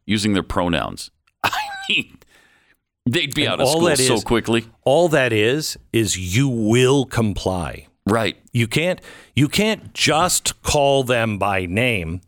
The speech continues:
Speaker 2: 'cause if you slip up and call her her
Speaker 1: Mm-hmm.
Speaker 2: instead of they, them, you're sec-, you're a sexual harasser. You must comply and participate.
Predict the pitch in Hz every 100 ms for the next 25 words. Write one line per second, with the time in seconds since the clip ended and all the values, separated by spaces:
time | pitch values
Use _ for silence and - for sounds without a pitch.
0 | _ _ _ _ _ - 120 117 123 123
1 | - - 151 151 180 208 123 110 - -
2 | _ _ 98 104 131 123 107 117 117 92
3 | 175 214 131 156 180 - 98 85 90 92
4 | - 104 143 127 110 123 123 117 170 135
5 | 113 104 - _ _ - 95 147 147 117
6 | - - 165 165 147 127 156 107 - -
7 | 160 175 - 202 139 107 104 98 127 180
8 | - 226 226 - - _ _ _ 107 127
9 | 196 170 160 190 - - 165 127 - 151
10 | 160 160 160 - - 160 180 185 180 -
11 | 170 156 160 - 131 90 60 -